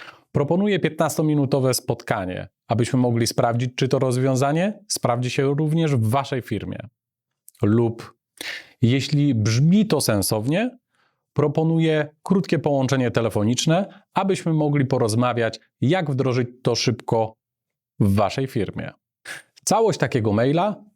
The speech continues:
mógłby brzmieć w sposób następujący. Dzień dobry. Panie Michale, widziałem, że szykujecie się na wejście na rynek słowacki oraz czeski. Wiele firm w tym momencie traci tygodnie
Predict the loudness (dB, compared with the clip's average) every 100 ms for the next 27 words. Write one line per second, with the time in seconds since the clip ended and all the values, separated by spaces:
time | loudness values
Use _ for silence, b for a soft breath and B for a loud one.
0 | 2 4 4 4 4 2 0 0 0 0
1 | -4 -10 -6 -2 0 0 -4 -6 -4 -2
2 | -2 -2 -2 -2 -4 -6 -10 -12 _ _
3 | B B _ 0 2 4 2 0 -2 -12
4 | -18 _ _ -2 0 2 2 2 0 -6
5 | _ _ _ _ B B B 0 4 4
6 | 2 0 0 0 0 2 0 0 -2 -2
7 | -2 0 -4 -2 -2 0 0 0 -2 -2
8 | -2 -2 -2 -2 -4 -6 -2 0 0 -2
9 | -2 0 2 0 -4 -4 -2 -2 -6 -14
10 | -18 _ _ _ B B B B B 2
11 | 4 4 2 0 -2 0 -4 -4 0 2
12 | 2 2 0 0 0 -2 -6 b b b
13 | b _ -2 0 0 0 0 2 0 0
14 | 0 0 -2